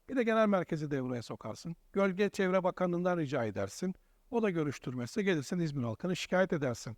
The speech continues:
Yoksa ben şu manadaki diyaloğa karşı değilim, yanlış anlaşılmasın. İşte politikada yeni bir yumuşama, yeni bir dengelenme dönemi var. Bunun içerisinde de ak Parti ile olan ilişkilerin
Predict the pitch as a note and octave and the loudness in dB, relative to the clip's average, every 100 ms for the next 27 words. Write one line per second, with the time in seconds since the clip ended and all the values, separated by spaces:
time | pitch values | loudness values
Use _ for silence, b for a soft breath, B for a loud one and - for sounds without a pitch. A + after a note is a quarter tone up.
0 | _ F#3+ G3+ - E3 C#3+ - _ - E3 | _ 0 0 2 0 0 -10 _ 4 4
1 | D#3+ _ - - F#3 E3+ E3 E3 D#3 D#3+ | 2 _ -12 -2 2 4 4 2 2 0
2 | D#3+ - - D#3+ D#3+ D3+ D#3+ D#3 D#3+ E3+ | -2 -14 -6 -4 -2 0 2 2 2 2
3 | D#3 C#3 F3+ E3 F3+ D3+ A#2+ C3+ C#3+ D#3+ | 0 0 0 2 2 2 0 0 0 0
4 | D3 D3+ A3+ G#3 C3+ F#3+ G3+ - - E3+ | 0 0 0 0 -2 -6 -8 -12 -4 -4
5 | - E3+ D#3 D3+ - E3 D#3+ D#3+ E3 D#3 | 0 -2 -2 -2 0 2 2 2 0 0
6 | D#3 D3+ D3 D#3 D#3 D3 D#3 D#3 C#3+ D3 | 0 -2 -2 -2 0 2 2 0 0 2
7 | D3 D3+ D3+ D3+ C#3+ C#3+ D3 C#3+ C3+ C#3+ | 2 2 0 0 0 -2 0 0 -2 -4
8 | _ D3+ D#3 D3 E3 D3+ - D#3+ D#3+ D3 | _ 0 0 2 2 0 0 0 2 2
9 | D#3 - - D3+ - D#3+ D3+ E3 D#3 D3 | -2 -4 -4 -6 2 2 2 0 0 2
10 | D3+ D#3 C#3+ D3 - D#3 D3 D3+ | 0 0 -4 -6 -6 -2 0 0